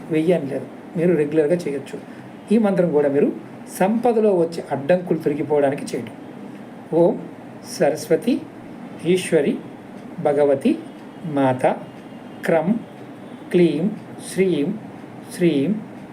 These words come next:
మం ధనం దేహి ఫట్ స్వాహ. మళ్ళీ చెప్తాను. ఓం సరస్వతి ఈశ్వరి భగవతి మాత క్రం క్లీం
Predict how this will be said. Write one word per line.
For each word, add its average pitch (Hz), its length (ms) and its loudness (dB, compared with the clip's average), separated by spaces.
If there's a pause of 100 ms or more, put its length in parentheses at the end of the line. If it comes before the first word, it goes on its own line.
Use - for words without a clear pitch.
(220)
మం 160 140 4 (720)
ధనం 139 240 4 (600)
దేహి 156 320 2 (360)
ఫట్ - 220 0 (400)
స్వాహ. 127 320 0 (1120)
మళ్ళీ 175 220 4
చెప్తాను. 156 320 0 (600)
ఓం 147 200 6 (440)
సరస్వతి 139 580 2 (720)
ఈశ్వరి 156 460 2 (680)
భగవతి 147 480 4 (640)
మాత 139 300 2 (680)
క్రం 175 220 2 (680)
క్లీం 180 340 2